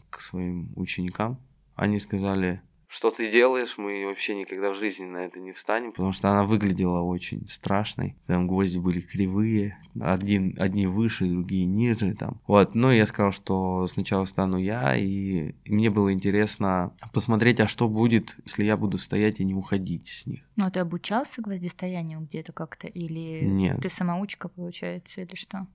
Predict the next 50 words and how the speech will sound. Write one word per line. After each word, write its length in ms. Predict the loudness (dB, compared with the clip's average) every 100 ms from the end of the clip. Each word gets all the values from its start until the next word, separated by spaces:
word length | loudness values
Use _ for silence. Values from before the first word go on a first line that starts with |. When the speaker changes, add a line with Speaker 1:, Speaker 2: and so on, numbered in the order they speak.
| -6
Speaker 1:
Как 220 | -4 -2
и 20 |
во 500 | -4 -4 -6 0 4
многом 580 | 4 4 4 2 0 -4
в 100 | -6
своей 240 | -4 -2 0
жизни, 340 | -2 -2 -2 -2
я 100 | -4
сам 280 | -4 -4
всему 340 | -4 -4 -2 -4
учусь, 380 | -6 -8 -8 -6
да. 220 | -4 0
Ну, 120 | 2
Speaker 2:
Мгм. 60 | 4
Speaker 1:
то 80 | 2
есть, 180 | 2
естественно, 480 | -2 0 0 0 0
я 40 | 0
перенимаю 560 | -2 -2 0 2 2
опыт, 500 | 2 2 0 -4 -8 -2
но 300 | 2 4 4
здесь 340 | 2 2 2
я 140 | 0 -2
встал 400 | -2 2 4 4
и 160 | 0
стоял, 340 | 0 0 0 0
пока 260 | -2 -2 -4
все 200 | 0 0
не 140 | 0
пройдет. 600 | 0 -2 -2 -4 -6 -10 0
А 120 | 6
я 160 | 6 6
стоял, 420 | 4 4 6 6
мне, 240 | 4 4
я 80 | 4
не 120 | 4
знал, 220 | 4 4
когда 280 | 4 2 0
все 180 | -2 -2
это 220 | -2 -2
закончится. 1200 | -2 0 0 0 -4 -4 -2 -2 -2 -4 -6 -6
Там 240 | -6 -4 -2
меня 220 | 0 0
бросило 460 | 0 -2 -2 -2 -4
в 60 | -2
жар, 360 | 0 0 0 -6
у 40 | -2
меня 140 | 0
закружилась 500 | -2 -4 -4 -2 -2 0
голова, 840 | 2 2 4 4 4 2 -2